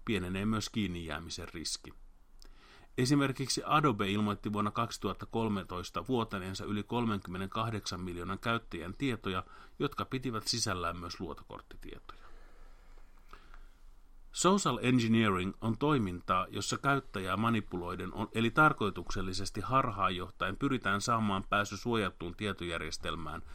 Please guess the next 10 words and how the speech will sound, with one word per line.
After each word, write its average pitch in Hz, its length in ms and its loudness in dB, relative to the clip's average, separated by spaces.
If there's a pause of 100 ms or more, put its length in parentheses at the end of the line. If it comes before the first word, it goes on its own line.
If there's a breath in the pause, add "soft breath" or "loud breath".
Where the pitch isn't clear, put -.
(140 loud breath)
ja 98 60 -4
salattuihin 90 680 0
tietoihin. - 600 -10 (560 loud breath)
Tämä 160 180 6
toiminta 175 400 4
perustuu 110 640 -2
ihmisen 113 500 2
inhimillisten 110 720 2
piirteiden 78 560 -8
hyödyntämiseen. 76 840 -10